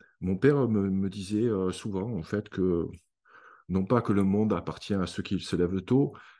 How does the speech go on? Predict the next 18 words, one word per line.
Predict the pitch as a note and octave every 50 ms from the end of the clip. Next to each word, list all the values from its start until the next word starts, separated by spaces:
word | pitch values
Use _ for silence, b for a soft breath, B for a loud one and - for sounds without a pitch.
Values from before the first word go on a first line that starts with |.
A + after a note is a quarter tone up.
| B -
mais | F#2 G2
il | G2
était | A#2+ A2+ A2+ A#2+
très | - - D#3 D3+ C#3+
à | A#2+
cheval | - - G#2 F2+ F#2+ E2+ F2+ G2+ - - _
sur, | - - - - - G#2 G#2 A2 G#2 G2
euh, | E2+ F#2 F2 F2 E2+
sur | D#2+ - E2+ -
ce | - A2+
principe | - - G#2+ G#2 - - - B2 - - - -
donc | - - G2+ F2+ G2 G2+ G2+ - G2+
de, | F2+ F2+ F#2+ F#2+ F2
de, | E2+ F2+ F2+ E2
de | F2 F#2
se | - - G#2
lever | G2+ G2+ G2 G#2+ G2
tôt, | - - G2+ G#2+ B2+ D#3